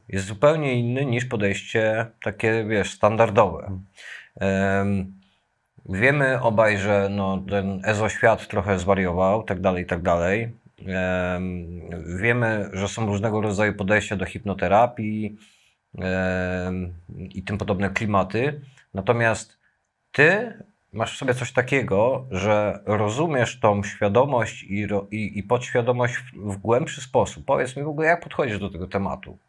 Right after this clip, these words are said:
Speaker 1: Jak rozwiązywać takie problemy, że kogoś coś na przykład blokuje, nie umie sobie z tym poradzić? I jak pomagasz takim ludziom?
Speaker 2: Wiesz co, myślę, że to kwestia jest tego, że mam bardzo analityczny umysł.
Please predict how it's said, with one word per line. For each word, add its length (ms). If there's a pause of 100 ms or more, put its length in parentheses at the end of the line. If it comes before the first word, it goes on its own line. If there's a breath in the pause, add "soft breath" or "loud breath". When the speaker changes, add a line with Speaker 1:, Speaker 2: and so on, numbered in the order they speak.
(520 soft breath)
Speaker 1:
Jak 200
rozwiązywać 500
takie 200
problemy, 400
że 100
kogoś 300
coś 120
na 80
przykład 240
blokuje, 680 (760 soft breath)
nie 240
umie 120
sobie 200
z 80
tym 140
poradzić? 720 (640)
I 40
jak 180
pomagasz 400
takim 320
ludziom? 380 (540)
Speaker 2:
Wiesz 280
co, 200
myślę, 320
że 120
to 200
kwestia 320
jest 140
tego, 200
że 100
mam 120
bardzo 300
analityczny 680
umysł. 580